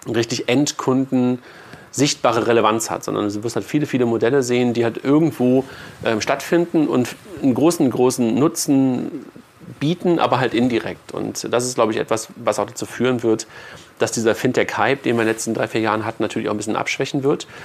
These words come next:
weil das nicht mehr so greifbar ist, ne? Also wenn du dir die Konferenzen anguckst im letzten, im letzten Jahr,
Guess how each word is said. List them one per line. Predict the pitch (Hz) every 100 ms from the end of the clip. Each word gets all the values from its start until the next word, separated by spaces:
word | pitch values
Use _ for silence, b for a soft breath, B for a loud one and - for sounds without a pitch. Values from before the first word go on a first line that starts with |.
| B
weil | 123
das | 123
nicht | 131
mehr | 123
so | 110
greifbar | 107 107 - - -
ist, | - 113
ne? |
Also | 117 113
wenn | 113
du |
dir | 113
die | 110
Konferenzen | 107 113 113 110 135 - -
anguckst | 120 - 123 -
im | 110
letzten, | 113 - - 113
im | 110 B B B 117
letzten | 117 - 113
Jahr, | 104 104 135